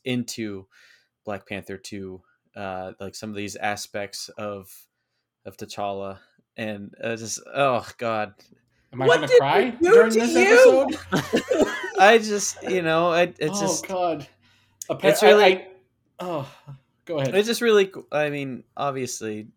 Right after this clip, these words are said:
Speaker 1: everything else, but it's, it's really cool just to see, like, how much he really, like, cared about T'Challa and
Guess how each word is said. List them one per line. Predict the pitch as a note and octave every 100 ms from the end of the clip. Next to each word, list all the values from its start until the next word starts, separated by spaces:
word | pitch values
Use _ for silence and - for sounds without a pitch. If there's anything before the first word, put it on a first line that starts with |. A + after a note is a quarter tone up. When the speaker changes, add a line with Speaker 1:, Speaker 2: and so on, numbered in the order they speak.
| _ _ _ _ _ _ _ _ _ _ _
Speaker 1:
everything | C3 A2+ A2 G#2+ G#2+
else, | G#2+ G#2
but | - B2
it's, | C#3+ D3+
it's | F3 F3
really | A#3 E3+
cool | - D#3+ C#3 -
just | C3 -
to | B2
see, | - B2
like, | A2+ A2+
how | A#2+
much | A2+ A2 A2
he | A#2 A2
really, | G#2+ G#2+ G#2 G2+
like, | G2+ -
cared | - A2 G#2+
about | G2 G#2 G2+ - _ _ _ _
T'Challa | - - G2 G2 G2
and | G2+ G2 G2